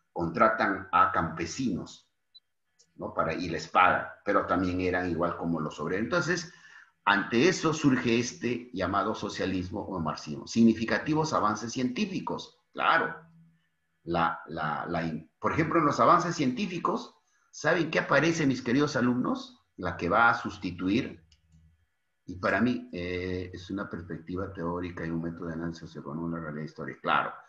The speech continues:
este es un nuevo pensamiento que aparece.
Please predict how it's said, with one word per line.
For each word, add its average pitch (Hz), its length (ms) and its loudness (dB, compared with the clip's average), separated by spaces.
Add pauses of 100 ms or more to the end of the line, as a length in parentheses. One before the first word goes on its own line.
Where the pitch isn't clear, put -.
(460)
este 98 260 -2
es 90 100 -6
un 90 120 0
nuevo 92 240 2
pensamiento 90 580 -4
que 92 80 -6
aparece. 85 540 -4